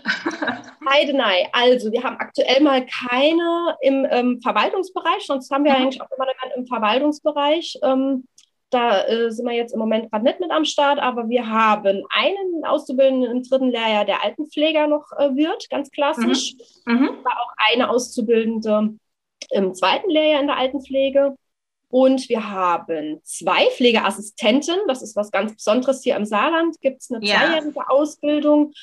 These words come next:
Speaker 2: Ähm, die Helferausbildung in der Altenpflege ist ja da umstrukturiert.
Speaker 1: Mhm.
Speaker 2: Und wie gesagt, bei uns ist die jetzt zweijährig.
Speaker 1: Mhm.
Speaker 2: Und da habe ich, ähm, einen, äh, jungen Mann und eine junge Frau im Moment. Die haben im Oktober gestartet.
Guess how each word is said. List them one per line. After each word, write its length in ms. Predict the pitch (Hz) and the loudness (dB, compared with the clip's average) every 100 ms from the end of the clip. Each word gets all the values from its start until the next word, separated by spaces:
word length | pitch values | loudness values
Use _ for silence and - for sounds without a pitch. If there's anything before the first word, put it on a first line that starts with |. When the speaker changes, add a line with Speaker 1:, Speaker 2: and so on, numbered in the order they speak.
| - | -6
Speaker 2:
Ähm, 460 | - 220 233 240 226 | 0 0 0 -4 -6
die 180 | 226 226 | -4 0
Helferausbildung 800 | 214 214 233 208 - 214 214 208 | 2 2 2 -2 -2 -6 -4 -2
in 60 | |
der 100 | 190 | -2
Altenpflege 460 | 214 233 - 214 220 | -2 -4 -6 -4 -4
ist 160 | - | -4
ja 80 | 208 | -2
da 100 | 190 | 0
umstrukturiert. 920 | 233 311 - 302 - 269 277 277 269 _ _ _ - | 0 -2 -2 -4 -2 0 2 2 2 _ _ _ 0
Speaker 1:
Mhm. 140 | 240 | 2
Speaker 2:
Und 160 | 254 - | 2 -2
wie 40 | |
gesagt, 380 | - _ 202 - | -10 _ -8 -4
bei 100 | 208 | 0
uns 180 | 247 240 | 2 0
ist 140 | 220 | -4
die 40 | 202 | -4
jetzt 340 | 196 - _ | -4 -6 _
zweijährig. 680 | 220 254 349 339 330 320 - _ - - _ 233 | 0 2 4 2 0 -4 -12 _ -20 -20 _ 4
Speaker 1:
Mhm. 100 | 247 | 6
Speaker 2:
Und 220 | 254 - | 6 4
da 120 | 233 | 0
habe 140 | 220 233 | -2 -6
ich, 200 | 220 - | -10 -2
ähm, 400 | 202 214 214 208 - _ - _ _ | 0 2 0 -4 -10 _ -20 _ _
einen, 560 | - 202 202 214 202 208 | -2 2 4 2 0 0
äh, 140 | - | -2
jungen 260 | 202 214 214 | -2 -2 0
Mann 160 | 208 254 | 0 0
und 120 | 247 | 0
eine 160 | 196 | -2
junge 180 | 202 214 | -4 -8
Frau 340 | 214 - 349 330 | -8 -2 -2 0
im 60 | |
Moment. 400 | 302 285 277 277 - _ _ _ _ _ _ - - | 2 2 0 -2 -8 _ _ _ _ _ _ -20 -6
Die 140 | 208 | -2
haben 140 | 214 | 0
im 100 | 220 | 0
Oktober 400 | 220 - 262 262 | -2 0 2 2
gestartet. 680 | 254 254 240 226 233 233 233 | 0 -4 -4 -4 -2 -4 -6